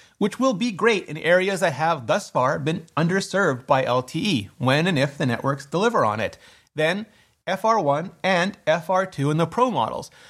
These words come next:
which will do that, plus offer way better speeds in major cities with dense populations willing to hang out their windows to hang on to the signal.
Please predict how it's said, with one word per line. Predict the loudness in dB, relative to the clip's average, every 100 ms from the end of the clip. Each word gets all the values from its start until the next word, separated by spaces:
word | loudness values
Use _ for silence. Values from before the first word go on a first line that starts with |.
| -4
which | -2 0
will | 0
do | 0 0 -2
that, | 0 0 0 -6
plus | -2 -2 2
offer | 2 2 0 -2
way | 0 0 2
better | 2 2
speeds | -2 -4 -6 -4 -2
in | 0 2
major | 2 0 0
cities | -2 -2 -2 -2
with | -4 -8 -2
dense | 0 0
populations | 2 2 2 0 0 0 -2 -6 -6 -12 _ _ _ 0
willing | 2 2 0
to | -2 0
hang | 0 0 2
out | 0 0
their | 0
windows | 0 2 2 2 -2
to | 2 2
hang | 2 0 2
on | 2
to | 2
the | -2
signal. | 2 0 0 -6